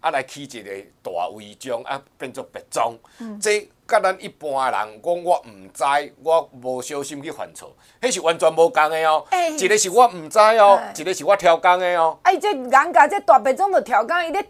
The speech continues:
Speaker 2: 地下室
Speaker 1: 对。
Speaker 2: 停车场嘛是
Speaker 1: 对。
Speaker 2: 违，违规嘛。
Speaker 1: 对。
Speaker 2: 迄栋大楼又变高又变悬，搁变大块嘛是违章嘛。
Speaker 1: 对。拢违章。
Speaker 2: 什么搁有拍高尔夫球嘛违章嘛。
Speaker 1: 哈。
Speaker 2: 连警，警卫也是嘛违章啊。
Speaker 1: 对。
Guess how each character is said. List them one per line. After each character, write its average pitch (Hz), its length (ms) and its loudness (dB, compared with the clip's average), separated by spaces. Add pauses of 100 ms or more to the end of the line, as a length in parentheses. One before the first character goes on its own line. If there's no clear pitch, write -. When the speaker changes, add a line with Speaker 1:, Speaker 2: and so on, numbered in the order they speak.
Speaker 2:
地 285 140 2
下 233 120 6
室 - 100 0
Speaker 1:
对。 294 200 -4
Speaker 2:
停 247 260 -10
车 294 120 -2
场 269 260 2
嘛 233 160 -6
是 202 80 -14
Speaker 1:
对。 160 100 -2 (420)
Speaker 2:
违， 220 140 -8 (100)
违 240 180 -10
规 269 240 -10
嘛。 254 100 -4
Speaker 1:
对。 339 100 -2 (360)
Speaker 2:
迄 381 120 -8
栋 403 220 0
大 269 180 4
楼 254 160 2
又 349 140 6 (100)
变 349 240 0
高 330 240 6
又 302 120 -2
变 311 280 -2
悬， 233 280 0
搁 330 80 2
变 330 240 2
大 214 160 -2
块 285 180 -2
嘛 262 140 0
是 214 100 -14
违 208 160 -14
章 220 180 -4
嘛。 208 120 -12
Speaker 1:
对。 170 80 0
拢 196 80 -2
违 170 100 -2
章。 170 260 -2 (200)
Speaker 2:
什 359 100 -6
么 370 120 2
搁 403 120 4
有 330 80 10
拍 381 220 2
高 339 220 6
尔 254 60 0
夫 277 160 -6
球 240 200 -8
嘛 202 160 -10
违 202 120 -8
章 196 220 -8
嘛。 185 140 -20
Speaker 1:
哈。 104 320 -4 (300)
Speaker 2:
连 269 120 -2
警， - 100 -2 (440)
警 392 160 -4
卫 311 80 -4
也 359 120 8
是 330 140 -4
嘛 220 160 -4
违 220 100 -8
章 226 200 -4
啊。 185 160 -18
Speaker 1:
对。 139 120 -8